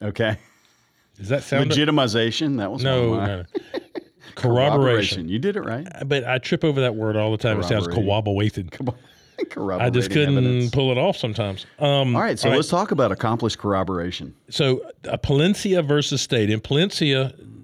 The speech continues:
Speaker 2: Tane, there was no objection to the jury charge as given, as, as wont to do. So, therefore, this is a plain error case like some of these other ones are.
Speaker 1: Mm-hmm.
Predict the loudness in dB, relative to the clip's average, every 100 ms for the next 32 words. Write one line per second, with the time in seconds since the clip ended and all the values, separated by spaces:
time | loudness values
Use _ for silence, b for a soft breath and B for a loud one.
0 | -2 0 2 2 2 0 0 2 2 2
1 | 2 0 0 -2 -2 0 0 0 0 0
2 | 0 -2 0 0 0 -2 0 -2 0 -4
3 | -6 -4 -4 -4 -12 -10 -8 -6 -6 -6
4 | -4 -4 -6 -8 b b b -2 0 0
5 | 0 0 2 0 0 0 0 -2 0 0
6 | 0 0 -2 -2 -2 -4 -6 -4 -6 -4
7 | -4 -4 -6 -10 -6 -4 -2 -4